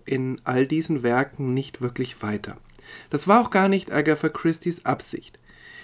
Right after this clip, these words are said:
Die Leserinnen und Leser sollten sich mit den Fällen beschäftigen, mit dem Privatleben von Opfern und Täterinnen und Tätern, nicht mit dem Privatleben ihres Meisterdetektivs. Das ist in der heutigen Kriminalliteratur völlig anders.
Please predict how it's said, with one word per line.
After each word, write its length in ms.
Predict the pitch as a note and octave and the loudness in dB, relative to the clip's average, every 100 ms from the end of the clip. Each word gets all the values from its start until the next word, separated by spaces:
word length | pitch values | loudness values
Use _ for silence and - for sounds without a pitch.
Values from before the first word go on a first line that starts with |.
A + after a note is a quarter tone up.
| - | -6
Die 80 | - | 6
Leserinnen 480 | D3 B3 A#3 G#3 G3+ | 8 8 8 6 6
und 160 | F3 C3+ | 4 4
Leser 320 | D3 F#3+ D#3+ | 4 4 2
sollten 340 | B2+ E3+ A3 | 6 6 4
sich 240 | F3 F3+ - | 0 0 0
mit 160 | D#3+ | 0
den 160 | D#3+ D3 | 0 -2
Fällen 460 | - D#3+ G#3 C#3 | -4 4 6 6
beschäftigen, 640 | A2 F2+ F#2 - - - G#2 | 2 -4 -8 -10 -12 -8 -4
mit 160 | A2+ | 0
dem 160 | C3 A2 | 2 0
Privatleben 880 | - A#2 B2 C3+ D3+ C3+ C3+ C#3 C3 | 0 2 6 6 6 4 4 2 0
von 400 | B2+ B2 A2+ A2+ - | -2 -2 -2 -4 0
Opfern 580 | C3+ - - C3 C3 C3 | 0 0 -2 0 2 0
und 220 | A#2+ A2+ | -4 -4
Täterinnen 680 | A#2+ B2 A#2 A#2+ A#2+ A#2 A2+ | 0 0 0 -2 -2 -2 -2
und 180 | F#2+ - | -6 -4
Tätern, 480 | A2+ B2+ C3+ C3 C3 - - - - | -2 0 0 -2 -4 -14 -20 -20 2
nicht 240 | D3+ C#3+ | 2 4
mit 160 | C3+ A#2+ | 4 4
dem 380 | A#2+ A2+ A2 - | 4 2 0 -4
Privatleben 840 | - G#2+ G#2+ A#2 A#2 A#2 A#2 A2+ A2+ | -6 -4 0 2 2 2 2 2 -2
ihres 320 | A#2 A2+ A2 | -2 -4 2
Meisterdetektivs. 1000 | A#2+ D3+ - G2+ F2+ - - - - - _ _ - - - - - - - | 6 6 4 -4 -6 -14 -16 -16 -18 -20 _ _ -20 -20 -20 -20 -20 -20 -6
Das 200 | C3 C3+ | -4 -2
ist 200 | C#3+ - | -4 -2
in 160 | C3 | 0
der 280 | B2 A#2 A2+ | 2 2 4
heutigen 440 | C3 C3 B2 A#2+ | 4 4 2 0
Kriminalliteratur 1400 | A#2 B2 A#2 A2+ A2+ A#2 A#2 A2+ G#2+ G#2+ - B2+ A#2 G#2+ | 0 2 2 2 2 2 0 -2 -4 -6 -6 -4 -2 -2
völlig 680 | G#2 - - C#3+ B2+ A2 - | -6 -14 0 4 6 4 -4
anders. 480 | A2+ G2+ - - - | -10 -10 -12 -16 -18